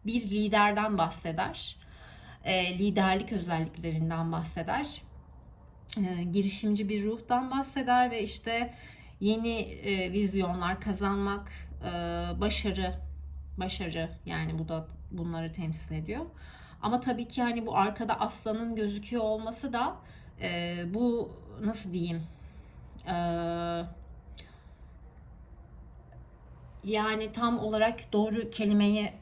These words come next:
söylemek istiyorum. Yanlış bir şey de ifade etmek istemiyorum. Şimdi güzel kelimeler söylüyorum. Girişimci ruh, işte tamam liderlik vesaire ama,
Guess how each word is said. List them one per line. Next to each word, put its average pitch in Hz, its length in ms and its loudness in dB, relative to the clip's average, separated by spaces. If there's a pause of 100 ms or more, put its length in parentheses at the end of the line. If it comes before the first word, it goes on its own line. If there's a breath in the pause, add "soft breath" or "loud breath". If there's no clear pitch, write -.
(160)
söylemek 175 460 0
istiyorum. 180 360 -2
Yanlış 185 340 2
bir - 40 -6
şey 196 240 0
de 196 60 -2
ifade 202 420 0
etmek 208 300 -2
istemiyorum. 202 640 -2
Şimdi 202 200 0
güzel 208 460 6
kelimeler 175 500 0
söylüyorum. 175 480 -4
Girişimci 185 600 -2
ruh, 185 220 -2
işte - 500 -4 (540 loud breath)
tamam 185 380 0
liderlik 180 580 2
vesaire 180 520 0
ama, 185 420 0